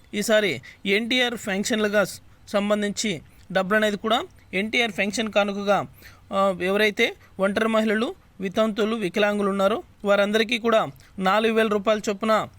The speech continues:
ఆ, డబ్బులు అనేది కూడా నేరుగా అయితే సచివాలయ సిబ్బంది ద్వారా అయితే పెన్షన్ డబ్బులు అనేది కూడా ఇవ్వబోతున్నారు. అలాగే మహిళలకు పదహైదు వందల రూపాయల చొప్పున, ఆ, ని-, నిరుద్యోగ భృతి కింద, అంటే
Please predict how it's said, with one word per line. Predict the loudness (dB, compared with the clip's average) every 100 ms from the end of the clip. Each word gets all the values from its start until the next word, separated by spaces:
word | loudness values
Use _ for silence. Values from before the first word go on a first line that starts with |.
| -20 -20 -2
ఆ, | 2 2
డబ్బులు | 2 2 2
అనేది | 0 0
కూడా | 0 -2 -2 -10 _ -6
నేరుగా | 0 0 2 2
అయితే | 2 2 0 -4 -20 -20 -20 -14 -4
సచివాలయ | -4 0 2 4 2
సిబ్బంది | 0 -2 0 0
ద్వారా | 4 4
అయితే | 4 2 -2 -4 -6
పెన్షన్ | -2 -2 0 -2
డబ్బులు | 0 0
అనేది | 0
కూడా | 0 0
ఇవ్వబోతున్నారు. | 0 0 -2 0 -2 -2 -8 -20 -20 -4
అలాగే | 0 0 0 -2 -2 -8 -20 _ _ _ _ -20 _ _ -10
మహిళలకు | -2 0 2 2 0 -2 -6 -8 -18 -14 -4
పదహైదు | 0 2 0
వందల | 0 0
రూపాయల | 0 2 0 0
చొప్పున, | -4 0 0 0 -6 -20 -20 -4
ఆ, | 0 2 2 0 -12 -20 -16
ని-, | -12 -12 -6 -4 -4 -2
నిరుద్యోగ | -2 0 0 0
భృతి | -2 -4
కింద, | -4 0 0 0 -8 -6
అంటే | -2 2 2 0